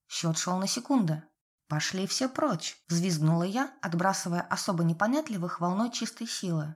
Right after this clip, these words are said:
Расчистив себе путь, я подбежала к Альбусу, повалила на землю и влила в рот противоядие. Так и знала, что без заготовленных склянок мне из башни выходить нельзя. Я действовала быстро, но все же недостаточно.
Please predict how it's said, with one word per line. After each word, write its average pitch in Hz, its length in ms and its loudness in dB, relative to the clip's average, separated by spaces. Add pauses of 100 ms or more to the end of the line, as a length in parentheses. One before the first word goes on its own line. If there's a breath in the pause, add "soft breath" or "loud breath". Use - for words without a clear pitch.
(400)
Расчистив 240 520 -2
себе 240 220 -2
путь, 330 320 -2
я 185 100 -2
подбежала 208 460 -2
к - 120 -8
Альбусу, 208 360 -2
повалила 226 460 2
на 240 120 4
землю 285 320 0
и - 140 -6
влила 214 300 0
в 240 60 0
рот 233 180 -2
противоядие. 156 920 -4 (380)
Так 180 220 -4
и 233 40 0
знала, 233 340 6
что - 180 -4
без 165 160 2
заготовленных 180 640 2
склянок 294 720 -4
мне 196 240 0
из 196 80 -2
башни 220 340 2
выходить 220 440 -2
нельзя. 240 500 0 (280)
Я 180 100 0
действовала 190 560 0
быстро, 214 520 -6 (180)
но 170 140 2
все 170 200 -4
же 160 80 0
недостаточно. 170 840 -2